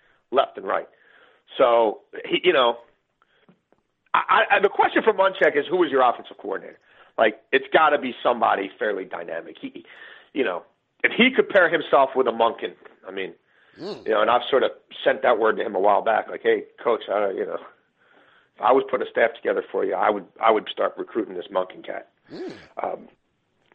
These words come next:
Speaker 1: but I don't know. There's gonna be a lot of competition for Monken. But that will be the question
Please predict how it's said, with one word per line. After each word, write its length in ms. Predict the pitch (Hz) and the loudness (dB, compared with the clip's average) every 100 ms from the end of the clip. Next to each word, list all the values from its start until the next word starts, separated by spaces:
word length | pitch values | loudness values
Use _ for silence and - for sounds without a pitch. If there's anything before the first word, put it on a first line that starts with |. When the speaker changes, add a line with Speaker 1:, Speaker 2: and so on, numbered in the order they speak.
| _ - - _ _ - | _ -20 -20 _ _ 0
Speaker 1:
but 120 | 120 | 4
I 120 | 139 | 6
don't 100 | 208 | 6
know. 140 | 196 151 | 6 4
There's 80 | 139 | 2
gonna 120 | 165 | 2
be 0 | |
a 80 | 131 | 4
lot 80 | 131 | 4
of 60 | - | 2
competition 520 | 113 - - - - | -4 -4 -10 -14 -16
for 60 | 95 | -18
Monken. 300 | 82 80 - _ - - - | -16 -16 -20 _ -20 -10 0
But 140 | 147 | 4
that 180 | 202 247 | 4 4
will 100 | 233 | 4
be 100 | 220 | 2
the 60 | 190 | 2
question 400 | - 185 - 147 | 2 0 0 -4